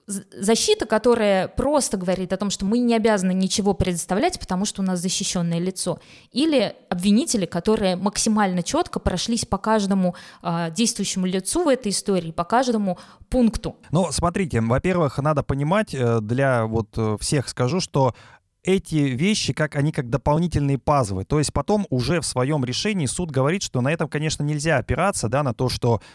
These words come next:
Speaker 2: э, там вада приводит аргументы по поводу интервью, по
Speaker 1: Да,
Speaker 2: поводу
Speaker 1: действительно,
Speaker 2: того, что
Speaker 1: интервью
Speaker 2: э, на
Speaker 1: Познера
Speaker 2: это
Speaker 1: отмели,
Speaker 2: опираться
Speaker 1: и,
Speaker 2: нельзя,
Speaker 1: и
Speaker 2: но это
Speaker 1: историю с допингом ш-, со Шведским отмели, но так или иначе всё это звоночки
Speaker 2: Это
Speaker 1: для
Speaker 2: капли, да.
Speaker 1: арбитров.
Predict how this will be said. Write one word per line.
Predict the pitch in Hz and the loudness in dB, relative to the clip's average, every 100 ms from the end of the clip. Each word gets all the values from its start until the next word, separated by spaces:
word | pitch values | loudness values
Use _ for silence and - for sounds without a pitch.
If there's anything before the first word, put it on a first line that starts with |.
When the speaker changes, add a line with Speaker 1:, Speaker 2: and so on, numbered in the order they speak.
| - | -16
Speaker 2:
э, | - 107 107 110 | -4 0 0 0
там | 104 | -2
вада | 101 180 180 | 2 2 2
приводит | - 147 151 123 - | 0 -2 -2 -2 -4
аргументы | 117 131 135 117 | -4 -2 -2 -2
по | - | -6
поводу | - 123 113 110 107 | -2 2 2 2 0
интервью, | 98 120 113 135 196 196 - | 2 0 0 2 4 2 0
по | - | 2
Speaker 1:
Да, | 233 | 2
Speaker 2:
поводу | 214 | 4
Speaker 1:
действительно, | - - 226 | 2 2 2
Speaker 2:
того, | 131 - | 4 2
что | 208 | 2
Speaker 1:
интервью | 247 262 247 240 | 2 2 2 0
Speaker 2:
э, | |
на | - | 4
Speaker 1:
Познера | 349 320 - | 4 6 4
Speaker 2:
это | 269 - | 4 4
Speaker 1:
отмели, | 269 | 4
Speaker 2:
опираться | 269 262 247 190 | 4 4 4 2
Speaker 1:
и, | |
Speaker 2:
нельзя, | 220 247 185 | 2 4 2
Speaker 1:
и | 120 | 4
Speaker 2:
но | - | 4
это | 220 | 4
Speaker 1:
историю | - 269 226 202 | 6 6 4 2
с | |
допингом | 202 277 240 214 208 | 2 2 2 2 2
ш-, | 202 - - - | 0 0 -4 -4
со | - | -2
Шведским | 202 240 330 - 247 226 | -2 2 0 2 2 2
отмели, | 233 233 220 202 - - | 2 0 0 -2 -4 -4
но | 190 | 0
так | 185 277 247 | 2 2 2
или | 220 | 2
иначе | 220 277 - | 2 0 -2
всё | 202 240 277 | -2 0 0
это | 277 202 - | 2 -2 -2
звоночки | 185 208 202 247 320 - - | 0 2 4 4 2 0 2
Speaker 2:
Это | 165 - 202 | 2 2 0
Speaker 1:
для | 190 | 4
Speaker 2:
капли, | 214 233 220 | 6 6 4
да. | 185 - | 4 4
Speaker 1:
арбитров. | - 185 165 | 4 2 -2